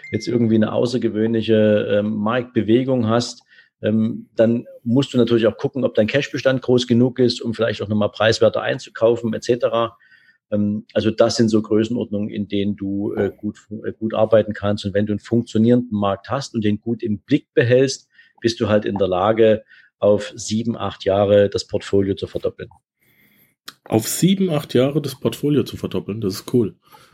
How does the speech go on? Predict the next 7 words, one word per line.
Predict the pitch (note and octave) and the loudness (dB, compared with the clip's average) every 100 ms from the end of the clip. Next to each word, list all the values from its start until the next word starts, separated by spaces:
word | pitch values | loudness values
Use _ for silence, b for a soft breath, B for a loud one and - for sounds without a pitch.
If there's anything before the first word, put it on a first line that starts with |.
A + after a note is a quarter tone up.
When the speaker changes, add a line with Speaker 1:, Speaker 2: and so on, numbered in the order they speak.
| b b b b b _ _ _ _ _ - | b b b b b _ _ _ _ _ -4
Speaker 2:
Das | F2+ | 0
ist, | C3+ C#3 - _ | 0 -2 -6 _
das | - A2 | -2 2
ist | |
eine | E3 | 2
Aussage, | D#3 F#3+ F#3+ G2+ F2+ | 2 0 2 0 0
ne? | G#2 | -6